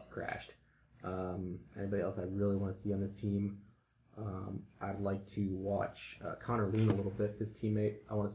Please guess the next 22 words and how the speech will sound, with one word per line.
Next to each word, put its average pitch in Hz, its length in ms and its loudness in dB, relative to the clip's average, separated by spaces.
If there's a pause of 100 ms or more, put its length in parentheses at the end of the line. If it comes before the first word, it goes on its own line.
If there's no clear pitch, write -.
see 101 140 2
what 101 220 0
the, 101 260 0 (180)
the - 60 -4
talk 101 280 2
in 104 60 2
the 101 80 2
Carolina 101 400 2
League 101 140 2
is 101 100 2
about 101 300 2
as - 80 -8
far 104 100 2
as 101 100 0
him 98 120 0
being 101 200 0
a 101 40 0
really, 104 260 4
really 101 220 2
good 101 200 4
defensive 101 360 0
outfielder. 101 540 4